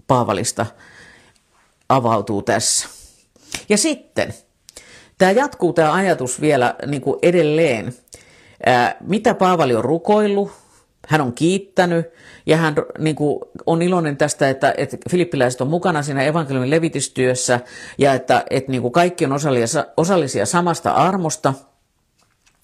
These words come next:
Ja sitten hän sanoo näin. Ja tässä on yksi helmi myöskin tästä ekasta luvusta. "Rukoilen myös", jälleen siis rukous,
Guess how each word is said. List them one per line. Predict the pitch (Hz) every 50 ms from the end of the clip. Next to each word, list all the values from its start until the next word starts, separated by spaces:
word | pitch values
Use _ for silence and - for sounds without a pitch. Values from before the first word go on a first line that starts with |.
| - -
Ja | 151 175
sitten | - 214 208 - - 160
hän | 151 160 143
sanoo | 131 180 180 175 170 147 131 127 123 - - - - - _
näin. | - 120 131 143 143 135 117 104 - - 123 123 - _ - - - - - -
Ja | - 147
tässä | - 220 240 233 - 208 170
on | 160 165 -
yksi | 175 196 196 - - - - - _ - - - - _ _ _ _ _ _ _ _ _ - 120 113
helmi | 165 185 185 180 160 139 135 123
myöskin | 123 139 131 127 127 - 120 117 -
tästä | 123 117 - - 123 - - - - _ _ _ -
ekasta | 127 123 120 113 107 - - 110
luvusta. | 110 107 98 98 101 104 - - - - - - - - - - _ _ _ _ _ _ _ _ _ _ _ _ _ _ _ _ _ _ _ _ - - _ _ -
"Rukoilen | 135 165 196 233 233 - - 247 220 180 151 139 127 123
myös", | 123 131 139 151 180 202 202 208 208 - - - - _ _ _ _ _ _ _ _ _ _ _ _ _ - 107
jälleen | 107 113 127 139 147
siis | 135 - - -
rukous, | - 143 139 - 214 214 208 208 -